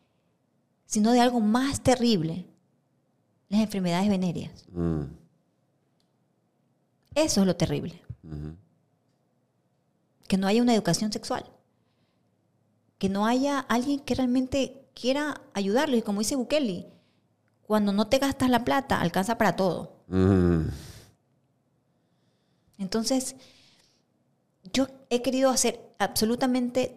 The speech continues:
Speaker 1: todo para la gente. Y lo voy a hacer. Lo voy a lograr. Porque aquí está la Ríos.
Speaker 2: <laughs>
Speaker 1: Esa testaruda que llega y alcanza lo que quiere. Y lo voy a hacer netamente por la gente que lo necesita. La gente, y yo los veía, y yo me veía de chiquita.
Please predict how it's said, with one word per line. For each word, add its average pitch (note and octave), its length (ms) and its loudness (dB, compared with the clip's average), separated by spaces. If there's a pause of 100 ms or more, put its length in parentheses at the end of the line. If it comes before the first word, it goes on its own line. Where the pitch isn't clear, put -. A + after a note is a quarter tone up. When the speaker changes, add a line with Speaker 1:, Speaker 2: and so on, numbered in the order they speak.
Speaker 1:
todo C4 360 2
para G3+ 160 -2
la E3 80 -4
gente. - 320 -10 (800)
Y G#3 100 -8
lo G#3 100 2
voy G3+ 160 2
a A3+ 40 -2
hacer. - 400 -6 (460)
Lo E3+ 100 0
voy F3+ 120 4
a A3 40 6
lograr. E3+ 320 0 (920)
Porque E3+ 260 -6
aquí F#3+ 180 -2
está A#3+ 160 0
la D4+ 120 2
Ríos. B3+ 440 -2 (120)
Speaker 2:
<laughs> - 140 -18
Speaker 1:
Esa A#3+ 680 0
testaruda B3+ 920 2
que F#3 180 -4
llega G3+ 300 2
y C4+ 60 4
alcanza A3 460 0
lo B3+ 100 0
que - 100 -16
quiere. - 280 -10 (1200)
Y F#3+ 100 -4
lo F#3 100 2
voy G3 140 4
a A3+ 40 4
hacer A3 360 0
netamente B3 920 -2
por F3+ 180 -6
la E3 80 -2
gente F#3 280 -4
que G3+ 80 -4
lo F#3 100 -2
necesita. G3 560 -4
La F#3 120 -4
gente, A#3 540 -4
y G#3+ 120 -2
yo A3+ 120 2
los B3 120 0
veía, B3 380 -2
y G#3 100 -4
yo G#3+ 60 -4
me A#3 100 0
veía A3+ 200 0
de A3 80 -4
chiquita. - 420 -10